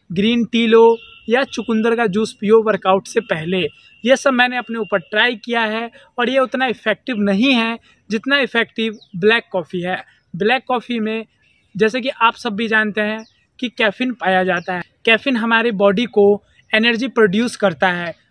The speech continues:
जो हमें एक्सरसाइज या जिम में वर्कआउट करते वक्त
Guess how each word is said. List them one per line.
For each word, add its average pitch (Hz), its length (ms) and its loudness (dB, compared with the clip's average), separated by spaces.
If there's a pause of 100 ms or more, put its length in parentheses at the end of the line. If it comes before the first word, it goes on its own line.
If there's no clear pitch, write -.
जो 196 200 0
हमें 233 340 -2
एक्सरसाइज 226 840 -4
या 220 220 0
जिम 190 220 -4
में 233 140 -2
वर्कआउट 214 480 -2
करते 220 280 0
वक्त 220 300 0